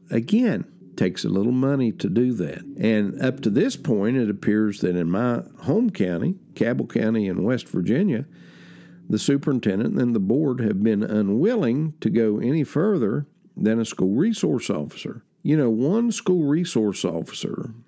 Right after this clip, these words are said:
in a school of seven, eight hundred, a thousand, fifteen hundred, nineteen hundred kids, one school resource officer is not enough. <laughs> You know, they say, "Well, we just don't have the money for that." Well, you got money for everything else.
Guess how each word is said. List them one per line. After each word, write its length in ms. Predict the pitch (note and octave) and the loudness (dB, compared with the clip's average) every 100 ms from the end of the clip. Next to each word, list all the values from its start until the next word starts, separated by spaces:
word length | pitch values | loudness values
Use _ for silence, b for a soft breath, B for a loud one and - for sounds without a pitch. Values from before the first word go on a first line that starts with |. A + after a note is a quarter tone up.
| _ - _ - | _ -20 _ -4
in 160 | A#2+ G#2 | 0 0
a 60 | |
school 420 | F#2+ - B2+ B2 | 0 0 2 2
of 80 | G#2 | 0
seven, 380 | - A#2+ B2 B2 | 0 -2 0 0
eight 240 | A2 A2+ | 0 0
hundred, 500 | F#2 F#2+ F#2 G2+ F#2+ - b b b b b | 0 0 2 0 -2 -6 b b b b b
a 100 | - | -8
thousand, 800 | A2 - A2+ A2 G#2+ G#2+ G2+ G2 - | -4 0 2 2 2 0 0 -4 -8
fifteen 440 | - B2 - A2+ G2 | -2 -2 2 0 2
hundred, 340 | G2+ F#2+ G2 | 0 0 0
nineteen 560 | F#2+ A2+ C3 B2 A2+ G2 | 0 0 0 0 0 0
hundred 300 | G2 F#2+ F2+ | 0 -2 -2
kids, 340 | C#3+ C#3 G#2+ | -2 0 -2
one 460 | G2 G2 C#3 E3 D#3+ | -2 0 0 0 -2
school 360 | - C3+ C3 | -2 0 2
resource 600 | A2+ C#3 D#3+ A2 G2 F2+ | 2 0 0 -2 -2 -2
officer 680 | - D#2+ - - - A2 D3 - b b b b b b b b b | -4 -6 -10 -10 -6 -4 -4 -6 b b b b b b b b b
is 200 | G#2+ G#2+ | -2 0
not 200 | A#2+ D3+ | 0 2
enough. 640 | D3 F3 B3 - - - - - | 0 0 -2 -6 -12 -20 -20 -12
<laughs> 220 | - - | -10 -4
You 160 | A#2+ | -2
know, 100 | A#2+ | 0
they 100 | B2 | 0
say, 200 | B2+ B2 | 0 0
"Well, 240 | A2 E3+ F#3+ | 0 0 0
we 120 | C3+ | 0
just 200 | C#3 A2 | -2 -2
don't 180 | F#2+ F#2 | -2 -2
have 160 | F#2 | -2
the 60 | F2 | -2
money 280 | F2 D#3+ C4+ | 0 0 -2
for 160 | - | -4
that." 240 | - - - _ _ _ | -6 -6 -12 _ _ _
Well, 120 | D4+ | -4
you 120 | B3+ | -4
got 220 | - F#2+ - | -2 -4 -4
money 200 | F#2+ F#2+ | -4 -4
for 180 | - | -2
everything 360 | G#2+ A2+ A2 A2 | -2 -2 -2 -2
else. 340 | F3 C4 A3+ | 0 -2 -6